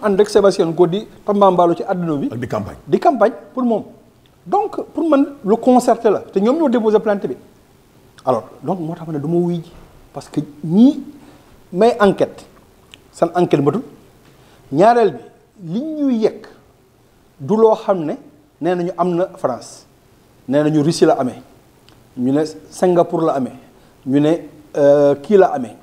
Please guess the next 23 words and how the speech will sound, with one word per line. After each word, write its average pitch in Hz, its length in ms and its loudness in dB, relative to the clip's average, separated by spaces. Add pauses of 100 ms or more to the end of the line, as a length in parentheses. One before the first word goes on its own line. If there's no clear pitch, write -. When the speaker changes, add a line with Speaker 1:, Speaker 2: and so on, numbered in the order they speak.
(140)
Speaker 1:
euh, 135 600 0
nu 147 100 -2
ñu 175 80 -2
koy 165 140 4
wooyee, 143 500 6
euh, 127 400 -4
Monaco 156 400 2 (720)
ñu 131 160 -2
ne, 151 200 -2 (200)
euh, 139 540 2
Qatar 165 340 0 (540)
ñu 131 120 -8
naan 151 160 0
Japon 139 340 -2 (320)
ñu 127 100 -10
naan 147 180 -6
Suisse - 460 -10
ñu 170 80 -12 (340)
ay 302 200 -4
dëkk 262 220 -6
yoo 262 140 0
xam 226 200 -2
ne 240 80 -2